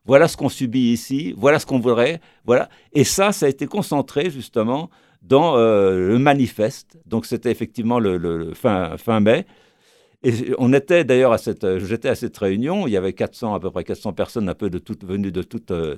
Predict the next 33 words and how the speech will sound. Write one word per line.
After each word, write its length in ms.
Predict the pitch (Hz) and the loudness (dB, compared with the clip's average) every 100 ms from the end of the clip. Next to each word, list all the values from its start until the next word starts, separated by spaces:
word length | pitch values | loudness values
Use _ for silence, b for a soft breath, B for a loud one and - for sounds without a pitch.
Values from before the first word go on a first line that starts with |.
| - | -12
de 100 | - | -14
toute 220 | - 113 | -12 -6
la 100 | 104 | -4
France, 380 | 92 - 165 175 | -4 -4 -6 -6
qui 80 | 104 | -6
représentaient 580 | 82 - 92 90 - 92 | -6 -4 -6 -6 -4 -6
différentes, 580 | 85 - 90 90 87 - b b b - | -6 -8 -6 -4 -6 -10 b b b -8
euh, 80 | 80 | -6
différentes, 500 | 85 90 95 90 76 | -6 -4 -2 -2 -4
euh, 300 | 80 78 76 | -6 -6 -4
assemblées. 600 | 98 - 95 90 131 175 b b b | -6 -4 -6 0 2 0 b b b
Et 180 | 165 233 | 4 4
on 140 | 208 | 4
a, 240 | 151 139 127 | 4 4 4
on 180 | 135 143 | 0 2
a 400 | 160 185 135 107 | 2 2 0 -2
relu 440 | 92 127 123 185 | 2 2 2 -2
tout 120 | 156 | -6
le 80 | 104 | -8
texte, 500 | - 117 160 - - | -2 0 0 -4 -8
on 160 | 101 98 | -4 0
a 300 | 107 135 110 | 2 2 0
voté 520 | 92 98 117 113 135 | -4 -4 0 0 -2
certains 360 | - - 104 | -6 -8 -6
amendements, 580 | 95 92 90 87 101 123 | -4 -4 -6 -4 -2 -2
voilà. 260 | 107 98 80 | -2 -2 0
Et 100 | 120 | 2
on 100 | 135 | 4
a 100 | 156 | 2
fini 280 | - 139 180 | 0 -4 -2
par 200 | 165 131 | 0 -2
ce, 260 | - 110 95 | 0 -2 -2
ce, 280 | 107 90 | -6 -8